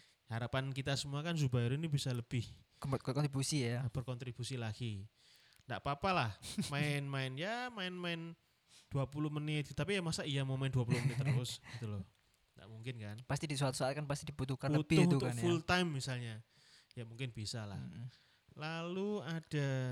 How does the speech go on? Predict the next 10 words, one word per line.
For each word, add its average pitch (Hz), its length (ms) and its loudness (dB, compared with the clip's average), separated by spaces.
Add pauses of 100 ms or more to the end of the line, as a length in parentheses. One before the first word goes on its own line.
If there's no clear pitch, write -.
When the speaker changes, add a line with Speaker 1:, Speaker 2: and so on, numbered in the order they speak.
(140)
Speaker 2:
Ke - 140 -14
kiri 147 300 0
mungkin. 160 240 0
Speaker 1:
ke 175 60 2 (100)
kiri, 185 580 0
ya, 107 220 -2
ke 117 120 -8
kiri 147 280 -4
ini 180 80 -6
ada, 131 240 -2